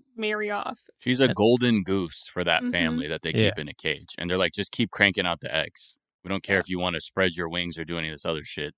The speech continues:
Speaker 2: Like, you're here for one purpose."
Speaker 3: In her court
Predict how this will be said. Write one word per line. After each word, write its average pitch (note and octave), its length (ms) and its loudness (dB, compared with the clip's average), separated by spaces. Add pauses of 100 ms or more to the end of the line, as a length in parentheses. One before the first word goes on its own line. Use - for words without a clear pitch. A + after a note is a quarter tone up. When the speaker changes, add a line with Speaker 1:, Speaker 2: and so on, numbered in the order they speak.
Speaker 2:
Like, D2+ 140 -6 (100)
you're E2+ 280 -8
here E2+ 160 -4
for E2 160 -8
one D2+ 220 -4
purpose." - 460 -10 (480)
Speaker 3:
In C3+ 120 4
her C3 180 6
court A#2+ 400 4